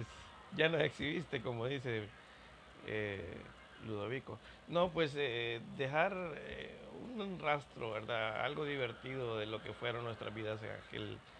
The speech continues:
en aquel tiempo. Eh, sin embargo, pues, pensé que un podcast sería algo más original, algo más, eh, bonito, y que así otras personas podrían escucharlo, ¿verdad? De repente, para algunos no va a ser interesante, para otros sí.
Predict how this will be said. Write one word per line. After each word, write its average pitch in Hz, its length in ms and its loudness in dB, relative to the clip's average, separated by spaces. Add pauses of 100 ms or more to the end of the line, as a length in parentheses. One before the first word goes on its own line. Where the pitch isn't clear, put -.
(440)
en 113 120 2
aquel 110 300 0
tiempo. - 520 -8 (120)
Eh, 127 340 2
sin 175 140 -4
embargo, 175 480 4
pues, 151 160 0
pensé 139 540 -2
que 143 120 2
un 139 100 -2 (120)
podcast 131 460 0
sería 117 240 -2
algo 113 200 -2
más 110 160 -2
original, 113 640 -2
algo 117 260 0
más, 117 260 2 (960)
eh, 104 1040 2
bonito, 160 600 0 (680)
y 147 100 -4
que 165 120 4
así 147 240 0
otras 147 220 0
personas 139 360 2
podrían 135 460 4
escucharlo, 151 600 2
¿verdad? 110 340 0
De 113 60 2
repente, 113 720 0 (640)
para 131 160 2
algunos 131 280 2
no 131 120 4
va 123 100 6
a - 20 0
ser 120 180 2
interesante, 120 680 -2
para 110 200 2
otros 113 340 -2
sí. 127 440 -4